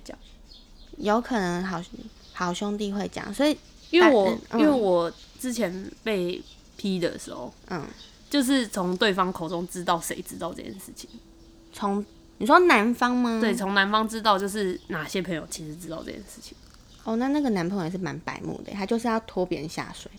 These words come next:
Speaker 1: 对，可是有时候你知道，就是在吵架的过程中是很难控制那个情绪的，他就太紧张了。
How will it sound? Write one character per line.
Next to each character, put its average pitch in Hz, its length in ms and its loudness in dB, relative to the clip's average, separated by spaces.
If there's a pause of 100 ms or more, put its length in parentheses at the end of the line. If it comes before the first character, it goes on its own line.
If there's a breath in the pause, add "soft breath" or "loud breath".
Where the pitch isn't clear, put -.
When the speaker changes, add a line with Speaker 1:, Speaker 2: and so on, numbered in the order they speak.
(120)
Speaker 1:
对， 208 240 2
可 214 120 -2
是 254 100 4
有 262 100 8
时 196 80 2
候 226 100 6
你 180 60 0
知 - 40 0
道， 214 120 8
就 240 120 2
是 254 80 0
在 247 120 10
吵 185 200 4
架 214 160 12
的 190 80 10
过 233 140 6
程 180 120 6
中 196 160 4
是 233 80 2
很 208 220 6
难 151 180 2 (300)
控 214 260 6
制 226 180 4
那 208 80 4
个 202 120 4
情 170 280 0
绪 196 320 0
的， 165 60 -2
他 247 140 6
就 254 200 2
太 262 220 0
紧 - 240 -8
张 151 160 0
了。 160 160 -2